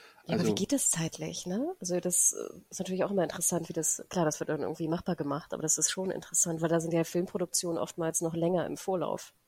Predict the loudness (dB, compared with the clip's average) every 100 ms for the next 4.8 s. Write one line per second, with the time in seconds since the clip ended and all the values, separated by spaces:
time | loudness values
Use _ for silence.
0 | -4 -4 -4 _ -2 6 6 6 4 6
1 | 6 8 8 8 4 0 2 4 6 4
2 | 2 0 0 2 0 2 2 4 4 4
3 | 4 4 4 4 2 4 4 4 0 -2
4 | -2 -2 0 0 0 -2 -10